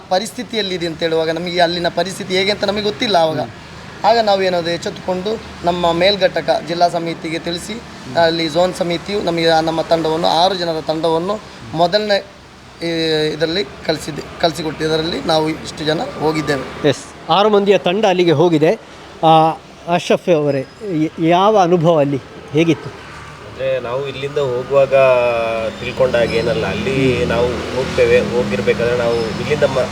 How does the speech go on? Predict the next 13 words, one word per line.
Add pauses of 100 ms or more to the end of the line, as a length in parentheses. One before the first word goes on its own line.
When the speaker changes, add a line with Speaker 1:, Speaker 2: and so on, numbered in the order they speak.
(140)
Speaker 3:
ಮ-,
ಮಧ್ಯಾಹ್ನ
ಹೊರಟಿರ್ತೇವೆ. (460)
ಒಂದು
ಸಾಧಾರಣ (440)
ರಾತ್ರಿ
ಕತ್ತಲಾಗ್ತಾ
ಇದೆ
ಅಂದ್ರೆ
ಅಲ್ಲಿಗೆ
ತಲುಪ್ತಾ
ಇದೆ,
ತಲುಪಿದ್ದೇವೆ.